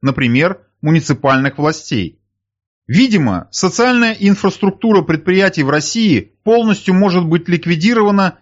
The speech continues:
лишь вместе с предприятием. Она составляет, таким образом,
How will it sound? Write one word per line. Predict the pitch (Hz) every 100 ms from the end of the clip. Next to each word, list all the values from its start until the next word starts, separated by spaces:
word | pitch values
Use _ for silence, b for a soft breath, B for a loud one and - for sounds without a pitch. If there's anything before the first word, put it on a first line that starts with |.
| -
лишь | 151 226 -
вместе | 143 160 185 - 180
с |
предприятием. | - 165 - 165 156 117 101 90 78 _ _ _ _ _
Она | 123 160
составляет, | 190 196 - 160 156 214 208 -
таким | 151 165 160
образом, | 151 135 123 117